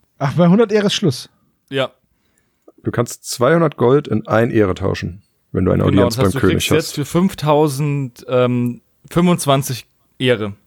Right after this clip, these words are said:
Speaker 1: Okay, warte
Speaker 3: <laughs>
Speaker 1: kurz. Warte kurz.
Speaker 3: Das ist ein so ein Quadrat,
Speaker 1: Ich hab
Speaker 3: ne?
Speaker 1: jetzt zehn, zwanzig,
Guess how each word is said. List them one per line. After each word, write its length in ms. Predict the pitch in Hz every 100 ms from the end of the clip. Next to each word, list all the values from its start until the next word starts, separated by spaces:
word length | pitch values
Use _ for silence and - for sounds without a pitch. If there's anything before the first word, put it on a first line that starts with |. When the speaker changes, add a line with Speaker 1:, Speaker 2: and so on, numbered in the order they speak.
| _ _ _ _ - _ _ _ - 143
Speaker 1:
Okay, 240 | 175 190
warte 280 | 147 196 -
Speaker 3:
<laughs> 60 | -
Speaker 1:
kurz. 380 | 147 123 - - - _ - -
Warte 320 | 165 180 175
kurz. 380 | - 135 - -
Speaker 3:
Das 120 | 104
ist 180 | 117 -
ein 140 | 123
so 60 | 127
ein 40 | 113
Quadrat, 300 | 127 147 104
Speaker 1:
Ich 60 |
hab 120 | 196
Speaker 3:
ne? 60 | 160
Speaker 1:
jetzt 560 | 175 214 - - - - - - - _ -
zehn, 520 | - 147 160 208 269 _ _ _ -
zwanzig, 840 | - 131 135 185 - 220 233 -